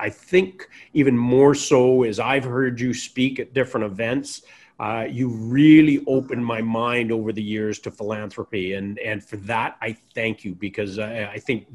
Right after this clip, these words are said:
that in itself is a true gift. So I'd, I'd like to start, uh, the, the conversation as we've kind of adopted in here. And we actually took this from a, um,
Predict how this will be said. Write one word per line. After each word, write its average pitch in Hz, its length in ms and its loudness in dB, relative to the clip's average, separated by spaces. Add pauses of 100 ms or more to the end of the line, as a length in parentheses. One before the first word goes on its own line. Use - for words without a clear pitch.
that 117 340 -6
in 117 140 -6
itself 131 640 -6
is 117 140 -6
a 104 60 -6
true 107 260 -10
gift. 92 480 -12 (580)
So 123 460 2 (400)
I'd, 156 220 0 (160)
I'd 151 160 0
like 214 240 4
to 196 100 4
start, - 800 2
uh, 123 840 0
the, 127 340 2
the 123 80 2
conversation 131 880 2
as 117 240 0
we've 120 360 2
kind 123 200 -2
of 113 100 -2
adopted 117 640 0
in 113 180 2
here. 117 360 2
And 147 120 0
we 165 100 0
actually 202 320 -4
took - 420 -6
this 104 220 -4
from 123 560 -2
a, 123 580 -2
um, 113 520 -6